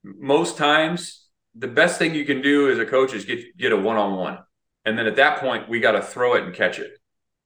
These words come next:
you know? And that's technique, it's talent, it's all those things. Um, and we're gonna have to win some of those.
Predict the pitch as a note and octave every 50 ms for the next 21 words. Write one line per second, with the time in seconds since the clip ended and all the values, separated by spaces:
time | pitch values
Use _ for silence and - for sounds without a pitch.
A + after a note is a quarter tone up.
0 | _ _ _ _ _ - F2 F2+ F2+ F#2 G2 G2 - - - - F#2 F#2+ G#2 A2
1 | A2 A2 A2 - - - _ _ _ _ - - C3 A#2 - - A2+ A#2 A#2+ A#2+
2 | - - - _ _ _ _ _ - G2 G2 F#2+ - - - B2 A#2 A#2 A#2+ A#2+
3 | A#2 A2+ - G#2 F#2+ - A2 A2+ A2+ A2 A2+ A2 G#2 - - B2+ A#2+ A2+ G#2+ G2
4 | G2 G2 G2 - - _ _ _ _ _ _ _ - F#2 F#2 F#2 F2+ F2 F2 F2
5 | F2 - - _ _ _ _ _ _ _ _ _ _ _ _ - G#2+ G#2+ A#2 B2
6 | B2 A#2 B2 A#2+ - A#2 A#2 C3+ D3 C#3+ C3 A2 G2 F2+ D#2+ D2+ D2